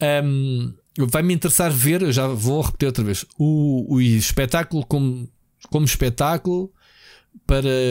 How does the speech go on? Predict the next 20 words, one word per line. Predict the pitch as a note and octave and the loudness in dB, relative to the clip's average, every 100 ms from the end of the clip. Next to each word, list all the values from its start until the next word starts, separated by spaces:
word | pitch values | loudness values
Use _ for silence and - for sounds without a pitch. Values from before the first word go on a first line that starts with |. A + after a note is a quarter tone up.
| A#2+ A2+ | 0 0
vermos | A#2 C3 A2+ | 0 0 0
as | A2+ | 0
no-, | B2+ B2 A#2 B2 A2 G#2+ | 0 0 0 0 0 0
as | G2+ | 0
novidades | A2 G#2+ G#2+ A#2 C#3+ D3+ B2 | 0 2 2 0 0 -2 -2
dos | A#2 | -2
jogos, | G#2+ C#3 D3 | 0 0 -2
como | - C3 B2 A#2+ | -2 -2 -2 -4
se | - | -2
estivéssemos | A#2 A#2+ - A2+ A2+ | -2 0 0 0 0
a | |
ver | G#2+ B2 C3+ | 0 0 0
o | B2+ A2+ G#2+ | -2 -2 -4
Verão | A2+ A#2+ | -2 -2
dos | A2+ G2 | 0 0
Jogos | A2 C3+ C3+ F#2+ | 0 0 -2 -4
ou | G2+ G2+ | -4 -4
qualquer | F#2+ G2 A#2 | -4 -4 -2
outro | A2 G2 | -2 -2
evento, | G2+ G#2+ G#2+ G2+ - | -4 -2 -4 -8 -14